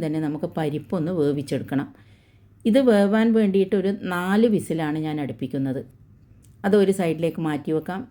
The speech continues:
ഇനി ഒരു പാത്രത്തിലേക്ക്, പാത്രം ചൂടാവുമ്പോൾ കുറച്ച്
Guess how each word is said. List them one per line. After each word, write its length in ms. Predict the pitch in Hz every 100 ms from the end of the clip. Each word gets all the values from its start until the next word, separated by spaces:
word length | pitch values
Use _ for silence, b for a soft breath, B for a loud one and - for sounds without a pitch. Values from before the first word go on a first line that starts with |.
| -
ഇനി 120 | 220 233
ഒരു 100 | 240 240
പാത്രത്തിലേക്ക്, 760 | 185 175 190 185 185 170 160 165 - _ b b b b -
പാത്രം 360 | 180 175 190 202
ചൂടാവുമ്പോൾ 580 | 202 170 170 165 165 160 - 185
കുറച്ച് 260 | 175 196